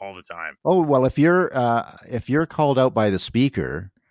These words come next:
Speaker 2: uh, he'll give you one warning if you're heckling too much. And if you keep heckling, he can kick you out of the house.
Speaker 1: And usually, what's the fallout from that, though? Like,
Speaker 2: Well,
Speaker 1: would
Speaker 2: you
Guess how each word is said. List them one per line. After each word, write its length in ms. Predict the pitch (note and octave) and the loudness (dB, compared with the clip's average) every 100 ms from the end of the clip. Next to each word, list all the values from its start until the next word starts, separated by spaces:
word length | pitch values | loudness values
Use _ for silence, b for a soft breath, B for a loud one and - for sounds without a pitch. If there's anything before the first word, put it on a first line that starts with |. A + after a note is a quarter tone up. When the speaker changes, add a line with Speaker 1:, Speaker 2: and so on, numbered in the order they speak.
| _ _ _ _ - | _ _ _ _ -6
Speaker 2:
uh, 380 | F#2 F#2+ F#2 F#2 | -2 0 0 0
he'll 200 | A2+ B2+ | -2 0
give 180 | C#3+ A#2+ | 0 2
you 140 | G2 | 2
one 320 | F#2+ G#2+ F#2+ | 2 0 0
warning 560 | E2 G#2+ A#2 A1+ G#1+ - _ | 2 2 2 -2 -10 -18 _
if 200 | E2+ - | -10 -2
you're 240 | G2+ F#2+ | 0 2
heckling 420 | D#2 F2+ - F#2+ E2+ | 0 -2 0 -2 0
too 200 | - D#2 | -2 0
much. 340 | D#2 D2 - | 0 -2 -6
And 180 | E2+ F2 | -4 -2
if 140 | - | 0
you 120 | A2+ A2+ - | -2 -2 -2
keep 200 | B2+ - | -2 0
heckling, 420 | G2 - F2+ D#2+ | 0 0 -2 0
he 120 | A2 | -2
can 140 | - | -2
kick 200 | - A2+ | -2 0
you 100 | F#2+ | 2
out 120 | E2+ E2 | 2 2
of 60 | |
the 80 | D2+ | 0
house. 340 | G#2+ G#2 - - _ _ _ _ _ _ _ _ - | 2 0 -4 -18 _ _ _ _ _ _ _ _ -12
Speaker 1:
And 160 | B2 C#3 | -4 0
usually, 260 | E3+ D#3 | 0 2
what's 240 | D3 F3 - | 0 0 0
the 100 | G#3+ | -4
fallout 500 | - B2 C3 B2+ G2+ | 0 2 2 2 -2
from 180 | G#2 F2+ | -10 -8
that, 220 | D#2+ D#2 | -10 -10
though? 260 | D2+ C#2 _ _ _ | -16 -18 _ _ _
Like, 120 | A2+ A2+ | 0 2
Speaker 2:
Well, 60 | |
Speaker 1:
would 80 | |
Speaker 2:
you 40 | A2 | 0